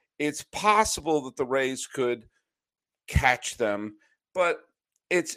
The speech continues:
improbable. It's improbable. We only have twenty some odd games left. And even though the Rays are on a rampage, I, it's, it's just a lot of games to make up in this sh-,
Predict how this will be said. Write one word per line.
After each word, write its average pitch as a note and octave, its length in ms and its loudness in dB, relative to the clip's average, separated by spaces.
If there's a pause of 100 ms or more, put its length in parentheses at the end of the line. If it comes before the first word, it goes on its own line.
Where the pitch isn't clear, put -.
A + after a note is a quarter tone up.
improbable. C3 1000 4 (1000)
It's C#3+ 200 -2
improbable. B2+ 500 2
We B2 160 -4
only F#3+ 160 0
have F#3+ 100 -4
twenty E3 340 -2
some D3 260 -2
odd B2 180 2
games A#2 380 -6
left. G2+ 400 -2 (500)
And C3 560 2 (100)
even D#3+ 220 0
though F3 160 6
the D3 160 2
Rays C#3 380 2
are B2+ 180 4
on B2 60 0
a B2+ 60 -2
rampage, A2+ 840 -2 (640)
I, - 240 -10
it's, - 300 -10
it's - 240 -6
just - 320 -6
a C3+ 60 0
lot G2+ 360 0
of F#2+ 60 -12
games F#2 340 -10
to - 80 -16
make F#2+ 260 -10
up - 200 -6
in E2+ 80 -14
this F2+ 140 -10
sh-, - 200 -12